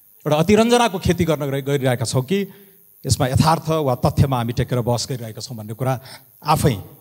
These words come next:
स्वयं सिद्ध हुन्छ। जेफरसनपछि म्याडिसन आए, जेम्स मनरो पाँचौँ राष्ट्रपति बने। उनले दुई सय वर्ष अगाडि सात समुद्र पारी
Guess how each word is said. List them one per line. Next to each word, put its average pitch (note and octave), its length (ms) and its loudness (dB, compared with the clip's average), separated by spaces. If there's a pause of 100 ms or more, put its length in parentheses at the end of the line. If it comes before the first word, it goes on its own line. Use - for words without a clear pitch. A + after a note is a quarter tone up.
(380)
स्वयं B2 280 2
सिद्ध A#2+ 240 0
हुन्छ। G2+ 320 -4 (720)
जेफरसनपछि E3 600 6
म्याडिसन D3+ 420 4
आए, F3+ 260 4
जेम्स - 720 0
मनरो E3 400 6 (600)
पाँचौँ E3+ 360 4
राष्ट्रपति D#3+ 440 2
बने। D3 480 0 (1800)
उनले G#3 320 6 (1900)
दुई G#3+ 200 8
सय C#4 200 6
वर्ष A3+ 260 4
अगाडि C3+ 400 2 (200)
सात A3+ 380 4
समुद्र G3+ 420 4
पारी D#3 340 2